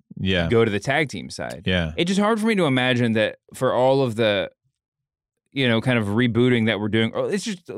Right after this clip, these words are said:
Speaker 2: just do one case. That Dolph Ziggler and Drew McIntyre don't have a place on the card yet, but they're still getting, like, primetime promo spots and
Speaker 1: Right.
Speaker 2: matches on Raw.
Speaker 1: Right.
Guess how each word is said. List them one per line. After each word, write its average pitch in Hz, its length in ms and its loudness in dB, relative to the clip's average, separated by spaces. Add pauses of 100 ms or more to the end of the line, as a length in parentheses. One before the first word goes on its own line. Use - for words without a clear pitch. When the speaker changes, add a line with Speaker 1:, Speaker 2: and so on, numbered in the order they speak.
(100)
Speaker 2:
just 190 240 -4 (360)
do 151 140 2
one 143 220 0
case. 107 320 -4 (1040)
That 123 260 -4
Dolph 160 240 4
Ziggler 151 320 2
and 123 100 2
Drew 131 120 2
McIntyre 117 600 0
don't 120 220 -2
have 110 140 -4
a 98 60 -8
place 101 280 -4
on 98 80 -8
the 92 80 -6
card 104 260 0
yet, 90 220 -4
but 104 100 -8
they're 107 100 -8
still 120 200 -2
getting, 101 240 -2
like, 92 180 -6
primetime 98 560 -6
promo 98 380 -6
spots 87 420 -8
and 107 80 -2
Speaker 1:
Right. 98 140 2
Speaker 2:
matches 85 380 -6
on 85 420 -10
Raw. 104 380 -4
Speaker 1:
Right. 95 280 -2